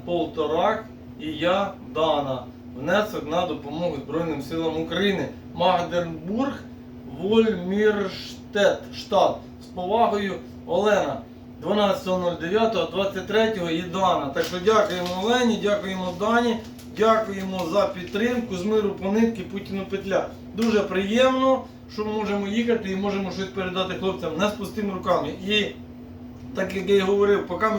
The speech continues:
працюємо, поки ми шевелимося, поки у нас є можливість десь щось продати, заробити, то ми, е, можемо і щось за себе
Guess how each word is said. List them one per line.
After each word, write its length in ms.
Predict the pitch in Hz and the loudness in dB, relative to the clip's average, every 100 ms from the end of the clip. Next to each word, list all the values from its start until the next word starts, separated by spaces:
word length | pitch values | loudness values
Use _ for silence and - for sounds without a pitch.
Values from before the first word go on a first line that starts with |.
| 190 | -2
працюємо, 460 | 196 - 240 226 | -6 -4 0 2
поки 200 | 196 180 | 0 0
ми 140 | 202 175 | 0 0
шевелимося, 520 | 190 190 220 196 - - | -2 0 2 0 -4 -10
поки 200 | - 208 - - - - - | 0 4 4 0 -12 -16 -6
у 60 | |
нас 240 | 185 208 190 | 2 2 2
є 120 | 214 | -2
можливість 540 | 196 175 202 220 175 - - - 185 | -2 -2 -2 -2 -2 -8 -14 -6 2
десь 160 | 214 | 2
щось 160 | 180 180 - | 2 -6 -8
продати, 460 | 180 190 233 220 | -4 2 4 4
заробити, 500 | 175 175 180 196 233 180 | 2 0 0 2 2 0
то 180 | 175 175 | -6 -2
ми, 100 | 208 202 180 - 175 | -2 -2 -4 -8 -4
е, 260 | 175 170 | -2 -2
можемо 480 | 170 202 202 202 190 190 180 | 0 2 2 2 0 -4 -4
і 80 | |
щось 420 | 190 170 - 190 165 | -2 -2 -4 -4 -4
за 100 | 165 | -4
себе 300 | 185 180 | -2 -2